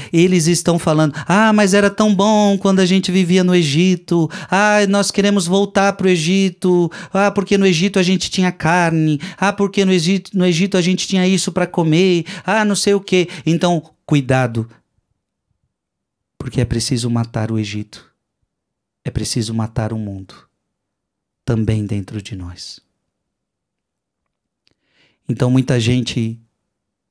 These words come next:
está indo pra igreja, mas não matou o mundo que está dentro de você. Tome-se, por exemplo,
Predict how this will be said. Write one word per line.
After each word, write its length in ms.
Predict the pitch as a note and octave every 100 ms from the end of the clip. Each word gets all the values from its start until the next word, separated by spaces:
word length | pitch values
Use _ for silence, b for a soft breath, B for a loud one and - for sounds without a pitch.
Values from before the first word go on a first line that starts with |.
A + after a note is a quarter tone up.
| _
está 300 | - - A2+ A#2
indo 160 | B2+
pra 140 | C3 C3
igreja, 440 | B2 G#2 F#2+ - _ _ _ _ _ _ _ _ _ _ _ _ _ _ _ _ _ _
mas 260 | - A#2 G#2
não 140 | A#2+
matou 480 | B2 B2 - B2 B2
o 60 | B2
mundo 400 | B2 D3 D3 B2+
que 140 | -
está 240 | A2 A#2+ A2
dentro 340 | A2 G2+ A#2+
de 100 | G#2+
você. 360 | G#2 G2+ - - _ _ _ _ _ _ _ _ _ _ _ _ _ _ _ _ _ _ _ _ _ _ _ _ _ _ _ _ _ _ _
Tome-se, 400 | C3 C3 C#3 -
por 180 | C3 B2+
exemplo, 680 | B2 A#2+ C3 C3 C3 C3